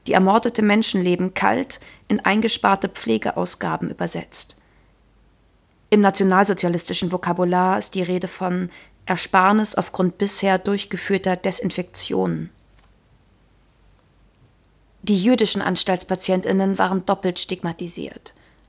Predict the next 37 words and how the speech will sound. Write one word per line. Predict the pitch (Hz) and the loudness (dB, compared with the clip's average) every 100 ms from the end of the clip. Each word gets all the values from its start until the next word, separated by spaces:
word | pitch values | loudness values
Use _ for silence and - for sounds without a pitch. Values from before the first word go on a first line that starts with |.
| _ | _
als | 190 - | -2 -2
psychisch | - - 240 240 - | 0 0 2 2 0
krank | - 196 220 247 | 0 0 0 -4
oder | 214 185 | -2 -2
geistig | 190 190 - - | 0 0 -2 -2
behindert | 202 180 208 226 240 - - | -2 0 0 -2 -4 -12 -2
und | 226 220 | 0 0
als | 185 170 - | -2 -6 -6
Juden. | 175 175 - - - _ _ _ _ _ _ _ _ _ _ _ 220 | -6 -8 -10 -14 -20 _ _ _ _ _ _ _ _ _ _ _ 2
Da | 208 202 | 4 4
in | - 208 | 2 2
den | 202 196 | 2 0
beengten | 196 220 240 - 214 180 | 0 0 -2 -2 -2 0
Heil- | 202 208 196 | 2 4 4
und | 185 180 | 2 -2
Pflegeanstalten | - 208 208 180 175 - 175 170 - 185 185 | 0 0 2 0 -2 -2 0 0 0 -2 0
eine | 175 175 180 175 | 0 2 0 -2
in | 185 175 | -2 -2
der | 180 | -2
Sprache | - 190 180 185 | -2 0 0 0
der | 180 | -2
Nationalsozialisten | 175 170 - 175 180 180 180 180 175 - - 175 | -2 -2 -2 0 0 -2 -2 -2 0 -2 0 -2
Rassentrennung | 175 190 - 185 - 175 175 175 | 0 2 2 0 0 2 2 2
nicht | 180 - - | 2 -2 -2
möglich | 202 196 190 165 | -2 0 -2 0
war, | 180 180 190 - - _ - | 2 2 0 -6 -20 _ -2
wie | 175 | -2
sie | 175 | 2
außerhalb | 190 196 202 165 170 - | 2 4 2 2 0 0
der | 190 | 0
Anstaltsmauern | 175 170 180 165 180 175 170 175 | 0 -2 -2 0 0 2 2 0
in | - 175 | -2 -4
der | 175 | -2
Gesellschaft | 160 175 175 165 - | -2 0 0 -2 -4
bereits | 180 175 170 | -4 -2 -2
vollzogen | 170 170 - 208 190 175 | -2 0 0 0 0 0
war, | 175 | 0